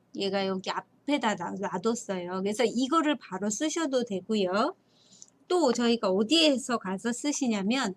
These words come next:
수식 탭이라는 게 있어요. 수식 탭. 음, 저희가 어디 어디 들어가 있는 거를 좀 미리 보시라고 제가 수식을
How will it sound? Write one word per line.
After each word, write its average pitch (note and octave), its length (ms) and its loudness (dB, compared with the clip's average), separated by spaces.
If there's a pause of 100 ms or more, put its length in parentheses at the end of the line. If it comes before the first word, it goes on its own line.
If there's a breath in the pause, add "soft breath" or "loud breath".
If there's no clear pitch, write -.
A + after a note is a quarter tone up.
(320 soft breath)
수식 - 500 0
탭이라는 D4 560 0
게 F#3 120 -4
있어요. F3+ 400 -8
수식 D#4 500 -4
탭. F#3+ 180 -2 (600)
음, G#3+ 120 0
저희가 A3+ 400 0
어디 G#3+ 320 2
어디 B3 300 2
들어가 G#3+ 380 -2
있는 G3 280 -2
거를 G3 520 -2
좀 A#3 260 0
미리 G3+ 340 -4
보시라고 A3 680 -2
제가 F3+ 260 -8
수식을 D4+ 640 -4